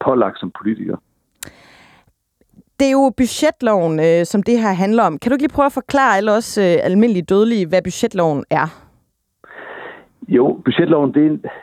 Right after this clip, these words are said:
Speaker 1: det er en, det er nogle restriktioner, som politikerne, så at sige, har lagt, pålagt sig selv, øh, i, op igennem nullerne, og faktisk også tidligere. Jamen, der hvert år, når man gjorde regnskabet op for året, så har man brugt flere penge, end man havde regnet med, da man lagde,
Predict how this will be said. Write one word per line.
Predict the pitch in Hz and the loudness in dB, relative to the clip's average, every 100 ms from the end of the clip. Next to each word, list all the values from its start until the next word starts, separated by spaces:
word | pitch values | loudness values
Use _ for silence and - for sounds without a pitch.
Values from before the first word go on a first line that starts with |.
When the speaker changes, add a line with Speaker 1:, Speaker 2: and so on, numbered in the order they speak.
| - | -2
Speaker 1:
det | 139 | 2
er | 143 | 2
en, | 127 - - | 0 -6 -2
det | |
er | 139 | 0
nogle | 135 131 | 2 0
restriktioner, | 120 127 - 180 175 113 | -2 -4 -2 0 2 0
som | - 104 101 - _ | 0 -4 -6 -10 _
politikerne, | 123 139 147 113 95 | 0 2 4 2 0
så | - | 0
at | 127 | 2
sige, | 135 | 2
har | 127 120 | 2 2
lagt, | 143 _ _ - | -2 _ _ -6
pålagt | - 143 110 | -2 0 -2
sig | - 104 | -10 -6
selv, | 135 - - - - _ | -6 -6 -12 -20 -20 _
øh, | 107 104 110 - - _ | -4 -2 -2 -6 -20 _
i, | 123 113 113 - | -2 0 0 0
op | 127 139 | -2 0
igennem | 127 139 120 | 2 2 4
nullerne, | 131 143 107 101 90 82 | 4 2 0 -2 -4 -6
og | - | -4
faktisk | 101 104 | -4 -4
også | 101 - | -10 -2
tidligere. | 135 139 120 | 0 2 2
Jamen, | 104 107 | 2 0
der | 127 | 0
hvert | 127 131 | 2 0
år, | 117 120 | 0 -2
når | 101 | -2
man | 90 90 92 | -2 -4 -4
gjorde | 110 98 95 90 104 | 0 2 0 -2 -2
regnskabet | 120 127 - 101 101 | -2 -2 -2 -2 0
op | 117 - | -2 0
for | |
året, | 123 123 101 | 2 2 0
så | 120 | -2
har | 117 | -2
man | 107 | -2
brugt | - 107 - | -6 -6 0
flere | 139 | 0
penge, | 104 117 113 | 0 -2 0
end | 113 | 0
man | 101 98 | 0 -2
havde | 101 98 | 0 0
regnet | 92 110 120 | 0 0 -2
med, | 101 101 | -2 -2
da | 90 | -4
man | 87 | -6
lagde, | 87 95 104 101 95 | -2 2 4 2 0